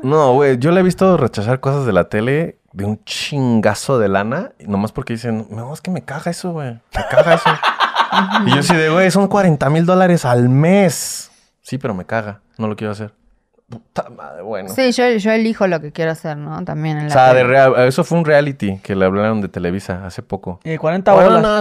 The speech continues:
Speaker 1: eso fue, fue, no fue hace poco, fue en el dos mil dieciocho, creo,
Speaker 2: Ujú.
Speaker 1: ¿no?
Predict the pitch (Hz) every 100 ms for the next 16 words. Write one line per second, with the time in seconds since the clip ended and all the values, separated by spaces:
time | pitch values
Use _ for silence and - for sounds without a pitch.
0 | 190 185 175 170 170 170 160 151 160 156
1 | 139 98 110 120 147 98 95 117 113 101
2 | 87 - 139 98 104 101 92 160